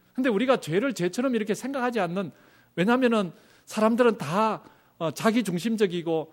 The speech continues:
반, 어, 이성적이기 때문에 다 자기중심적으로 생각하기 때문에 이게 죄가 아니라고 생각하는 거예요. 그래서 뭐라 그래요? 그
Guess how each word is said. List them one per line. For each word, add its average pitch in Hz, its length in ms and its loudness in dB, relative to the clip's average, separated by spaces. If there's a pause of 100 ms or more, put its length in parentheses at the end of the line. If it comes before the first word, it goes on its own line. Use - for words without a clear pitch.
(160)
반, 202 600 -4
어, 160 400 0 (100)
이성적이기 208 600 0
때문에 156 480 -4 (360)
다 208 220 -2
자기중심적으로 247 760 -2
생각하기 214 340 -2
때문에 196 200 -4
이게 240 200 0 (400)
죄가 196 520 2
아니라고 294 360 0
생각하는 160 400 -8
거예요. 117 160 -12 (760)
그래서 214 380 0 (880)
뭐라 139 340 -6
그래요? 175 380 -4 (500)
그 131 460 -6